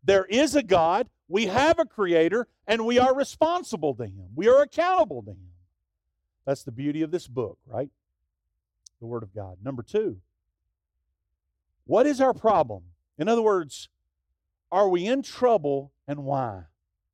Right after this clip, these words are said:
There are a lot of people in this world today that have no idea they're even in trouble.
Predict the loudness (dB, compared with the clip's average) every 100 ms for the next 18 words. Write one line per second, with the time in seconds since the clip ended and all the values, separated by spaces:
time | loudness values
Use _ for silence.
0 | _ _ _ _ _ _ _ _ 0 2
1 | 4 2 2 2 2 2 2 0 -2 -6
2 | -4 -4 -2 -4 -4 -2 -2 -2 0 0
3 | 0 -4 -4 -4 -6 -8 -4 0 0 0
4 | -2 -2 -2 -2 -4 -6 -8 -8 -8 -10
5 | -10 -12 -12